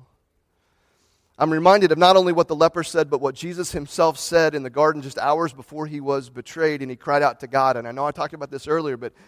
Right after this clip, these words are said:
but Jesus himself prayed out, "Lord, let this pass come, let this cup pass from me, but not my will, but yours be done." See, there's a reason we pray that.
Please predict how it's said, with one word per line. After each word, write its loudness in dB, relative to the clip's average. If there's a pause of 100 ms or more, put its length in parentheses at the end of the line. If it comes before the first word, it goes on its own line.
(120)
but -6
Jesus -10
himself -2
prayed 0
out, 2
"Lord, -4
let -2
this -12
pass 0
come, -4 (480)
let 6
this -8
cup 0 (140)
pass 0 (100)
from -2
me, -6 (220)
but 2
not 2
my 2
will, 0
but -6
yours -4 (320)
be -10
done." -8 (1600)
See, -18
there's -2
a -4
reason -4
we -8
pray -2
that. -14